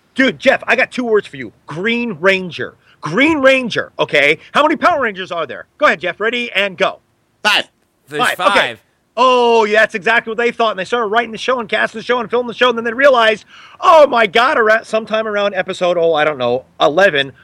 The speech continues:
Speaker 1: in walks in this guy called the Green Ranger. Dun, dun, dun.
Speaker 2: And you know what's really kinda messed up about the Green Ranger is that in the Japanese version of the Green Ranger story arc, he kills his parents
Speaker 1: It's
Speaker 2: before,
Speaker 1: messed up.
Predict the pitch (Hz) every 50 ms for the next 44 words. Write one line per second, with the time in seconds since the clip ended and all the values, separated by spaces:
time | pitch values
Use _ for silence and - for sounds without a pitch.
0 | _ _ - 220 233 240 254 247 240 226 202 156 156 196 214 220 - - 233 226
1 | 208 208 - - 170 156 156 156 - 165 165 147 180 160 123 151 165 190 196 196
2 | 190 180 170 160 156 151 143 143 131 123 117 113 113 101 90 78 - _ _ _
3 | _ _ _ _ _ _ _ _ _ _ - 233 247 247 240 185 _ - 180 170
4 | 170 170 156 _ - - 139 160 160 160 156 156 156 156 156 156 156 156 156 156
5 | 151 156 151 220 269 320 320 302 277 226 170 185 233 254 240 202 - 196 190 180
6 | 156 156 147 143 - 156 143 139 131 135 123 117 107 120 123 120 120 120 127 127
7 | 123 135 135 127 139 135 - - 170 180 175 156 - - 185 196 196 - 160 147
8 | 147 160 185 196 196 165 143 147 165 170 165 147 175 165 151 131 135 117 123 143
9 | 147 139 135 135 135 127 131 131 - - - 135 135 135 127 135 131 131 - -
10 | - - - - _ - - 240 277 - - - - - 214 214 214 220 185 -
11 | - - 147 120 - - - - - - 156 170 165 131 87 - - - - -
12 | - - - 123 113 110 - 127 127 123 120 117 117 117 110 - - 151 - _
13 | 123 127 123 110 -